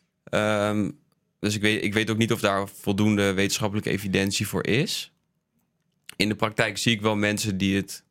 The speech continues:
gebruiken, die zeggen er wel baat bij te hebben. Dus zelf denk ik,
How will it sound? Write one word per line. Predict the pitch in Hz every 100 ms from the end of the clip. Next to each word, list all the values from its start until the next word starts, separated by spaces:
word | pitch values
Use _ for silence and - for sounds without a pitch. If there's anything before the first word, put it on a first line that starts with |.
| _
gebruiken, | - 104 95 101 101 104
die | 98 95
zeggen | 101 - 98
er |
wel | 95 101
baat | 107 117 127
bij | 123 120
te | 113
hebben. | 107 107 123 190 - _ _ _ _
Dus | - 98 98
zelf | - 101 104 95
denk | 98 101 98
ik, | 101 90 -